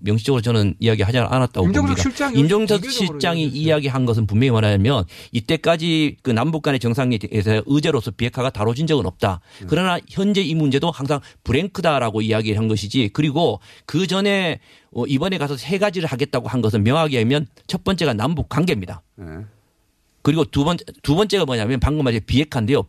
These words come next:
Speaker 1: 비핵화가 아니라 비핵화를 위한 북미 대화의 증진을 촉진하는 방이라고, 방식이라 했지 비핵화라고 하지 않았어요.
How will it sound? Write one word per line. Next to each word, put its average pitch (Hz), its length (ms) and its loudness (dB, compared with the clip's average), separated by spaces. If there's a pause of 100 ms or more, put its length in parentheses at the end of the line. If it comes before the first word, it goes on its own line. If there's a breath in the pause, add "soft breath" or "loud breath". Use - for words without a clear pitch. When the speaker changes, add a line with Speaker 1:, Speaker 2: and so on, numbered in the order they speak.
Speaker 1:
비핵화가 175 800 -2
아니라 110 400 -2 (420 loud breath)
비핵화를 208 800 2
위한 151 280 0 (180 soft breath)
북미 208 480 2
대화의 190 680 0 (300 soft breath)
증진을 226 680 2
촉진하는 180 600 -6
방이라고, 127 640 0
방식이라 123 380 -2
했지 101 180 -2
비핵화라고 156 600 0
하지 131 180 -2
않았어요. 101 440 -2